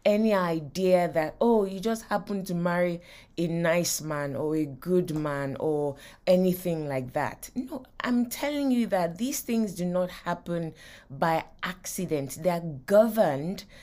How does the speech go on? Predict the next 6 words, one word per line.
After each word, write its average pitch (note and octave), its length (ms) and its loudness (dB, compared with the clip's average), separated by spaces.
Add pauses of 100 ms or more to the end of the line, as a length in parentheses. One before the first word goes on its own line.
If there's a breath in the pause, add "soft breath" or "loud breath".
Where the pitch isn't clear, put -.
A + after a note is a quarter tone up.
(160 loud breath)
by E3 220 2
spiritual G#3 920 2
laws F3 600 4
and E3 200 -2
spiritual F3+ 680 -2 (100)
principles. D#3+ 920 -6